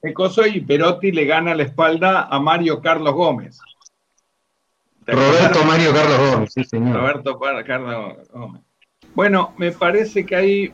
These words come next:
Speaker 1: me tirás el centro para un tema que a mí me parece interesante de, de tratar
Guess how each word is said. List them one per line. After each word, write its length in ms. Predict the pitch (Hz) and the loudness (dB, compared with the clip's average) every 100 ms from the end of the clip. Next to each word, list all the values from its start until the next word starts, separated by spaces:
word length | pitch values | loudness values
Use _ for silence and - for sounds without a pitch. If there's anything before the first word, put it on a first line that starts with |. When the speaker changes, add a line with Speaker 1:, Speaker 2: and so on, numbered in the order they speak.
| - | -8
Speaker 1:
me 160 | 143 | -10
tirás 420 | 143 143 156 170 | -8 -4 -2 -2
el 160 | 165 160 | -6 -10
centro 460 | - 175 170 175 - | -8 -8 -4 -4 -2
para 240 | 127 131 | 0 0
un 160 | 151 139 | -2 -4
tema 320 | 147 160 151 | -2 0 -2
que 80 | 127 | -2
a 60 | |
mí 120 | 131 147 | -4 -4
me 160 | 147 | -4
parece 380 | 135 131 147 147 | -2 -2 -4 -6
interesante 920 | 120 120 120 123 151 151 143 123 110 - | -6 -4 -4 -4 -4 -4 -4 -4 -6 -10
de, 360 | 127 123 110 - | -8 -6 -6 -10
de 180 | 120 | -12
tratar 640 | 107 123 127 160 147 151 | -4 -2 2 2 2 0